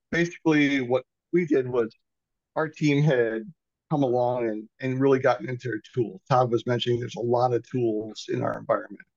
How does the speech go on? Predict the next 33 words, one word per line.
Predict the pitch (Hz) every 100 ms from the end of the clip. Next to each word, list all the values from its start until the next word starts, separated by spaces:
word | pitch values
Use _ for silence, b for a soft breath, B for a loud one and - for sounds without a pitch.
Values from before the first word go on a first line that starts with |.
| -
for, | 123 117 - _ _ _ -
for | 127
the | 107
cybersecurity | - 143 139 135 - 143 135 131 -
side | - - 127 127
and | 135 131 131
the | 123 107 - -
I | 123 -
T | 127
side. | 117 113 110
There | 131 131
are | 120 - -
quite | 131
a | -
few | - 123
tools | 120 123 113 110 - - _ -
to, | 131 -
to | - 123
use. | 113 113 - _ _ _ _ _ _ _ _ -
My | 151 151 156
team | 160 165
is | 143
only | 143 147 143
about | 143 117 113 -
ten | 135 123 139 143 _ -
in | 113 120
size, | - 120 117 120 120
and | 123
that's | 135 - _ _ _ 131
on | 127
the | 117
larger | 113 110 113 127
side | - 131 131